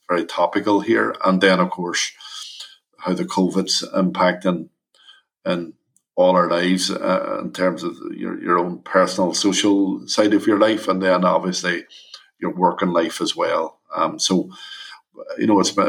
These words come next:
it's been quite a challenging time in terms of sort of trying to keep on top of everything,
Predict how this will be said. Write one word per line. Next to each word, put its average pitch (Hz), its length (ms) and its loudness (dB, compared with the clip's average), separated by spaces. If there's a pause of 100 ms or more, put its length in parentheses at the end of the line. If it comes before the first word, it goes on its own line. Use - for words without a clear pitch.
it's 92 120 -2
been 90 300 0
quite - 580 0 (420)
a 90 480 2
challenging 95 880 4
time 95 720 0
in 90 160 -4
terms 92 360 0
of 82 120 -2
sort - 360 -4
of - 200 -12 (140)
trying 95 220 2
to 85 60 0
keep - 220 -2
on - 80 -4
top - 400 -2 (500)
of 101 200 0
everything, 123 680 0